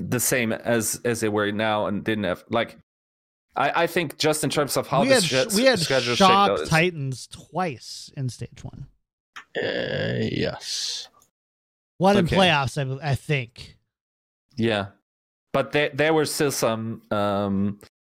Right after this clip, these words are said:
Speaker 1: some, like, things where they had to get into, you know, their form
Speaker 2: Shock Ti-,
Speaker 1: and
Speaker 2: I think we had Shock N Y X L. Yes, we had Shock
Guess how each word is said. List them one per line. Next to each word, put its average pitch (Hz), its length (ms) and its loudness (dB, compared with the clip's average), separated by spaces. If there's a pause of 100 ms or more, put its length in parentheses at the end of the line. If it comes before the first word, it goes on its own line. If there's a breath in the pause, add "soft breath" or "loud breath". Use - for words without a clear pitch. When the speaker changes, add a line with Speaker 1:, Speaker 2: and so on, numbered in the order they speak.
(200)
Speaker 1:
some, 107 720 0
like, 123 320 -2 (420)
things 123 380 -2
where 113 100 2
they 107 160 0
had 110 140 -2
to - 280 -8
get 107 220 -2
into, 98 560 -2 (120)
you 120 100 -2
know, 95 340 -2
their 110 180 0
form 98 440 -2
Speaker 2:
Shock 101 180 0
Ti-, - 60 -6
Speaker 1:
and 87 220 0
Speaker 2:
I - 40 0
think 226 140 0
we 262 80 0
had 180 140 0
Shock 160 300 0
N 147 120 -2
Y 135 100 -4
X 127 220 -8
L. 120 180 -12
Yes, 127 220 -10
we 147 80 -8
had 131 120 -8
Shock 202 420 -2